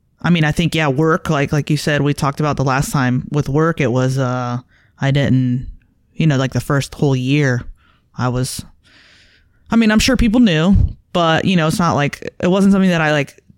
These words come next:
tried really hard to hide, but it wasn't how I introduced myself. You know what I mean? I wasn't, like,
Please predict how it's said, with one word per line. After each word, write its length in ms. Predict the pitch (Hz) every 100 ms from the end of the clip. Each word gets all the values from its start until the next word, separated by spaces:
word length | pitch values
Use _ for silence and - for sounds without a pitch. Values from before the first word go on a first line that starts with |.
| -
tried 400 | - 196 165 165
really 200 | 170 165
hard 240 | 175 175
to 60 | 160
hide, 460 | - 139 139 254 - - -
but 160 | 190 170
it 120 | 139
wasn't 520 | 160 170 170 175 165 -
how 320 | 175 180 160
I 480 | 156 151 151 147 170
introduced 460 | 160 151 143 135
myself. 420 | 151 127 - 117 -
You 80 |
know 80 | 202
what 60 | 190
I 40 |
mean? 160 | 185 185
I 60 |
wasn't, 300 | 156 160 160
like, 260 | 143 147 143